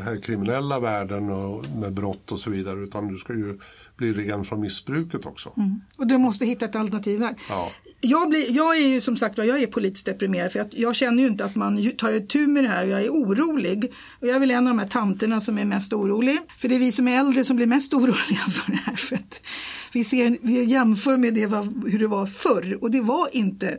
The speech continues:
Speaker 2: så här otryggt. Sen kan jag då tycka att, eh, jag tycker ändå att media har börjat skapa en bättre bild av verkligheten. Nu gjorde, mm, ja, man talar om hur det funkar i olika kommuner, kommunen har det tufft, att man börjar berätta om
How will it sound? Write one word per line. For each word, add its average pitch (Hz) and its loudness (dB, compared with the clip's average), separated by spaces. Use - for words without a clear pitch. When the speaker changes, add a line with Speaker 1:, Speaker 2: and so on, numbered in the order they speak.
Speaker 2:
så - -4
här 156 -4
otryggt. 202 -4
Sen 320 2
kan 311 4
jag 269 4
då 247 4
tycka 214 -2
att, 202 -6
eh, 202 -4
jag 277 2
tycker 269 2
ändå 220 2
att 208 2
media 254 4
har 214 0
börjat 208 0
skapa 202 -4
en 196 0
bättre 226 -2
bild 196 0
av 190 -2
verkligheten. 214 -4
Nu 233 2
gjorde, 247 2
mm, 277 -8
ja, 240 -2
man 240 2
talar 247 2
om 233 4
hur 226 2
det 226 2
funkar 220 2
i 220 2
olika 202 -2
kommuner, 277 4
kommunen 196 2
har 180 -2
det 180 -2
tufft, 269 -2
att 233 -4
man 247 2
börjar 208 2
berätta 190 -4
om 196 -4